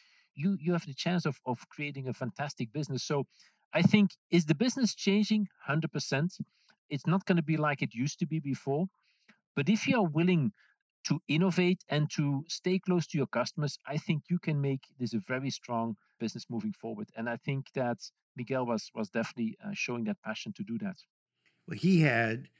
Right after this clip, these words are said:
Speaker 2: great things to say about Cinionic, and he has very high expectations for his technology partners. He assumes that you're going to help him, uh, do it. And that must in itself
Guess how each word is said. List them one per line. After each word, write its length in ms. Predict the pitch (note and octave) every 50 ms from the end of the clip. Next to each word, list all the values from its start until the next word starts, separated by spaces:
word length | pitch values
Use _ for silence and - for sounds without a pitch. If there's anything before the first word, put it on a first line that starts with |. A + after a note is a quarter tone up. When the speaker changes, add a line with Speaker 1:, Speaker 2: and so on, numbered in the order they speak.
| _ _ _ _ _ _ - A3+ E3+
Speaker 2:
great 360 | - G2 G2+ A#2+ C3+ C3+ C3
things 260 | - C3 A#2 A2 - -
to 100 | - G2
say 260 | - - A2 G2+ G2+
about 260 | F#2+ F#2 G#2 F#2 F#2
Cinionic, 680 | - - G#2+ F#2 F2 F#2+ A#2+ C3+ C3+ A#2 G2+ G2+ - - - _ _ _ _ _ _ _ -
and 540 | C#3 C#3 C#3 A#2+ G#2+ G2 F#2 G#2+ A2+ - - - -
he 360 | _ - - A#2 A#2 A#2 A#2 A2
has 300 | G#2 G2+ G2 G#2 G2 -
very 260 | - G2+ G2 G2 G2
high 240 | F2 F#2+ G2 G2 G2
expectations 800 | F#2+ F#2+ - - - F#2+ F#2 - - A2+ A#2 - - G2 F2 -
for 160 | - - E2+
his 140 | F2+ - -
technology 580 | - G2+ F#2 - F#2 F2+ F2 E2+ E2+ - -
partners. 560 | - _ - - - - - - - - - - _ _ _ _
He 180 | - C#3 B2
assumes 760 | F#2 E2 - - - - C3+ B2+ A2+ F#2+ E2 F2 - - - - -
that 240 | - G2 F2+ - -
you're 200 | F2+ F#2 G2+ G2+
going 280 | G2 G2 F#2+ F#2+ F#2+ F#2
to 100 | F#2+ F#2
help 280 | F#2 F#2 G2+ G2 -
him, 280 | - F2+ F2+ F#2 F#2+ F3+ - _ _ _ _ _ _ _ _ _ -
uh, 160 | G2 G2 - -
do 160 | A2 C3 C3+ G#2
it. 140 | E2+ - - - _ _ -
And 180 | G#2+ G2+ G#2
that 200 | A#2+ C#3 E3 F#3+
must 300 | F3+ B2 A#2+ A2+ - -
in 100 | - G#2
itself 560 | G2+ G2 - - - A#2+ A2+ A2+ - - -